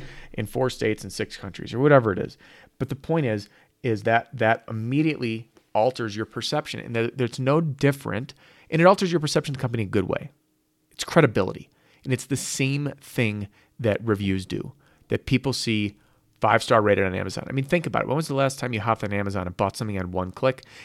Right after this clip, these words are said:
and you searched, uh, let's say, U S B microphone? I'm talking to one right now for the podcast. I bought this one 'cause I searched U S B microphone.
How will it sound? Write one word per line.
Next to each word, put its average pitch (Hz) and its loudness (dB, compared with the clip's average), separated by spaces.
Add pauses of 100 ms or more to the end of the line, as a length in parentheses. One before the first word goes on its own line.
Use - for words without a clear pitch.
(120)
and 117 0
you 113 0
searched, - 2 (140)
uh, 95 0
let's 110 -6
say, 104 0 (340)
U 117 -2
S 107 -2
B 107 -10
microphone? - -10 (120)
I'm 98 -6
talking 113 4
to 104 2
one 95 0
right 98 4
now 117 4
for 117 -8
the 117 -4
podcast. - -4 (440)
I 101 0
bought 104 2
this 127 -2
one 123 -6
'cause 101 -10
I 98 -2
searched 92 -8
U 107 -2
S 92 -4
B 92 -12
microphone. 135 0